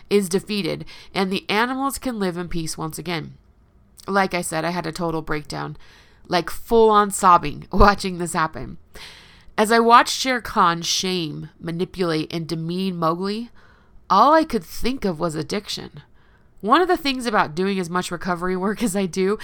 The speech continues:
is that everything is a metaphor for addiction. Everything. And this tiger was no different. He paced back and forth, gently talking,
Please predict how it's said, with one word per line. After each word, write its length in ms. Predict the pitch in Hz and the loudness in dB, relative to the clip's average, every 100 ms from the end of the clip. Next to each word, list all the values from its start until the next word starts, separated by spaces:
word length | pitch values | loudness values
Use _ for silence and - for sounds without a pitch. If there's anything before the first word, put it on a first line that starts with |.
| - - | -10 -10
is 140 | 220 196 | -6 2
that 200 | 208 - | 2 2
everything 880 | 214 220 240 269 247 - 180 165 - | -4 -2 -2 -2 -2 -4 -6 -6 -6
is 180 | 175 170 | -6 -4
a 60 | |
metaphor 640 | 175 175 175 175 160 151 151 | -2 -2 -2 -4 -4 -4 -4
for 180 | - 151 | -6 -8
addiction. 540 | 143 151 - - 135 - | -6 -8 -10 -12 -14 -6
Everything. 840 | - 190 165 160 151 - - 165 170 - - _ - | -2 -2 -2 -6 -6 -12 -18 -18 -20 -20 -20 _ -8
And 180 | 196 190 | -4 -2
this 180 | 262 - | -2 -4
tiger 560 | - 196 208 226 269 | -6 -4 -2 -2 -4
was 280 | 269 190 156 | -2 -2 -2
no 440 | 165 160 165 170 196 | -6 -4 -2 0 -2
different. 600 | 160 - - - - - - _ _ _ | -4 -8 -12 -12 -18 -20 -20 _ _ _
He 220 | - 277 | -6 -6
paced 640 | 220 - 202 196 196 - - | 12 12 12 12 0 -8 -2
back 300 | 175 180 180 | -2 -2 -4
and 160 | 170 | -8
forth, 580 | - 165 170 170 165 160 | -6 -4 -4 -4 -6 -10
gently 420 | 143 196 190 170 | -4 -2 -2 -4
talking, 540 | 165 160 156 - - | -6 -6 -6 -6 -16